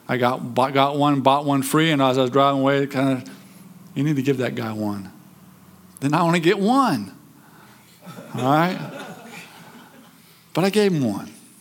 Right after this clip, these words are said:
okay? I usually don't give money. I hardly, hardly ever give money. But I don't mind giving food.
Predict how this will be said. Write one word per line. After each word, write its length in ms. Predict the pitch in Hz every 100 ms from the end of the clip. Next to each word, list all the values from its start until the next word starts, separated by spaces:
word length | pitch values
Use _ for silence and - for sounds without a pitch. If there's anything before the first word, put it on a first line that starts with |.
| -
okay? 420 | 113 139 156 160 151 - _ _ _ _ _ _ _ _ _ _ _ _ -
I 80 |
usually 220 | 143 165 180
don't 80 |
give 120 | 180 180
money. 220 | 160 123
I 60 |
hardly, 500 | 104 131 135 139 143
hardly 400 | 123 135 143 147 -
ever 240 | 165 147 127
give 200 | 120 117
money. 400 | 113 101 104 - - _ _ _ _ _ _ _ - _ - _
But 100 | 113
I 40 |
don't 120 | 123
mind 200 | 127 127
giving 200 | 123 123
food. 420 | 120 113 98 98